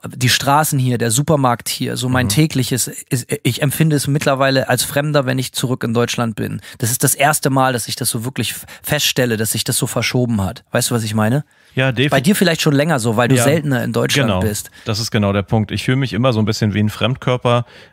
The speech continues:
Speaker 2: ähm, obwohl ich's total mag. Ich sag das ja jedes Mal, wenn wir drüber sprechen, ich bin
Speaker 1: Total.
Speaker 2: super gerne in Berlin, ich bin super gerne in Deutschland. Ich, äh, fühle mich dann auch als, äh, irgendwie wohl. Aber es dauert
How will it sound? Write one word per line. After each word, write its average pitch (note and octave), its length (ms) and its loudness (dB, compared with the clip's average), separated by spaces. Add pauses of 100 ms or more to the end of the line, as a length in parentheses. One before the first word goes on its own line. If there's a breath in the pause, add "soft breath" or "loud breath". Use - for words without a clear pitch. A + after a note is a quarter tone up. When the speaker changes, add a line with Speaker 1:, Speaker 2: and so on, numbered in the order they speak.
(100)
Speaker 2:
ähm, A2+ 480 4 (100)
obwohl A#2+ 300 2
ich's - 80 -2
total B2 300 0
mag. G2 340 2
Ich G#2 100 -4
sag A#2 180 0
das A2 140 -6
ja A2+ 140 2
jedes A#2+ 320 0
Mal, A2+ 200 4
wenn A2+ 120 2
wir G#2+ 80 0
drüber G#2 220 0
sprechen, A2 360 -2
ich - 160 -8
bin C3+ 240 2
Speaker 1:
Total. F#3+ 380 2
Speaker 2:
super C#3 320 0
gerne G2+ 320 2
in G2+ 200 -2
Berlin, G#2+ 380 0
ich C#3+ 140 -2
bin G#2+ 100 0
super A2 260 -2
gerne G#2+ 320 0
in F#2 100 -2
Deutschland. B2+ 440 0
Ich, - 300 -8
äh, G2+ 260 0 (300 loud breath)
fühle B2 240 0
mich C3+ 160 2
dann A#2 160 2
auch G#2+ 200 -2
als, - 480 -2
äh, - 40 -6
irgendwie A2 800 0
wohl. D3 360 4 (460 loud breath)
Aber D#3 720 2
es B2 180 -2
dauert C#3 540 2